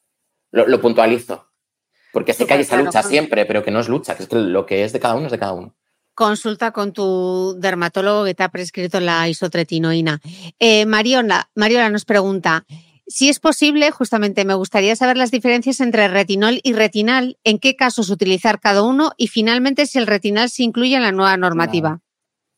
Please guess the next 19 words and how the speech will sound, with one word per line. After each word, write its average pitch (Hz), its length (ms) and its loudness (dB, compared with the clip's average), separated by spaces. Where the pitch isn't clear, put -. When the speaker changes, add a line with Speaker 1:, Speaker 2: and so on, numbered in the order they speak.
Speaker 1:
El 120 240 4
retinal 117 560 0
en 104 160 -4
el 98 100 -2
borrador 104 640 0
no 120 160 0
aparece. 104 560 -4
Vamos 92 280 -4
a 98 40 -4
esperar 120 520 2
a 95 100 0
ver 95 140 0
qué - 100 -4
pasa, 190 800 -2
cómo 98 300 -4
entra, 175 600 0
en 208 120 -8
qué - 80 -8
forma, 156 880 -2